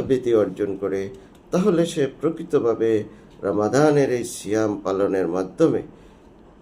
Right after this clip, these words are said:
আল্লাহ রব্বুল আলামিনের তাকওয়া অর্জন করতে পারবে।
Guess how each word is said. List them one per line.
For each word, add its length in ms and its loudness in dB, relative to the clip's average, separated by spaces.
আল্লাহ 320 0
রব্বুল 340 -2
আলামিনের 580 0
তাকওয়া 360 0
অর্জন 380 -2
করতে 320 -8
পারবে। 380 -2